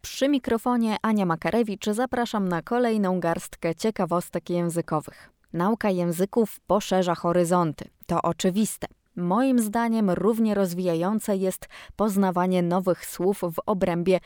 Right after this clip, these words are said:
swojego języka ojczystego. I to robimy dziś.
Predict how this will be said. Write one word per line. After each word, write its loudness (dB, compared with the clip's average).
swojego -2
języka -2
ojczystego. 0
I -4
to 2
robimy 2
dziś. -4